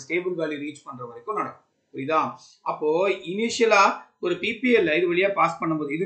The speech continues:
பி பி எல், இது வழியா pass பண்றோம், அப்ப one one two degree இருக்கு. அதே பி பி எல் ல பீட்டா டி glucose வழியா pass பண்றோம், அப்ப எயிட்டீன் பாயிண்ட் செவன் தான் இருக்கு. ஆனா இந்த மிக்சர்ல,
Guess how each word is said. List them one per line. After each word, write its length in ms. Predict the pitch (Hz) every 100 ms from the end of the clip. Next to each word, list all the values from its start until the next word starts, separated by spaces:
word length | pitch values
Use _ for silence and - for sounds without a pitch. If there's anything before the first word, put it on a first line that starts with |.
| -
பி 100 | 175 156
பி 80 | 170
எல், 100 | 196
இது 100 | 170
வழியா 160 | 165 180 151
pass 180 | 147 -
பண்றோம், 340 | 147 135 196 226 - 147
அப்ப 220 | 147 180 208 175 165
one 120 | 185 190
one 100 | 196 196
two 60 | 190
degree 200 | 170 160 165
இருக்கு. 220 | 135 - - _ _ - 156
அதே 180 | 202 226 214
பி 80 | 208
பி 80 | 196 185
எல் 100 | 143
ல 40 | 143 208 202 - _ _ _ _ _ _ _ _ _ _
பீட்டா 320 | 131 190 226 233
டி 60 | 202
glucose 300 | 226 214 202
வழியா 180 | 196 196 185
pass 200 | 185 175
பண்றோம், 280 | 160 190 185
அப்ப 200 | 202 185 151 156
எயிட்டீன் 280 | - 214 202
பாயிண்ட் 200 | 180 -
செவன் 240 | - - 175
தான் 100 | 156
இருக்கு. 220 | 131 - -
ஆனா 360 | 123 123 143 196 - - _
இந்த 120 | 165 165 165
மிக்சர்ல, 500 | 165 - 254 226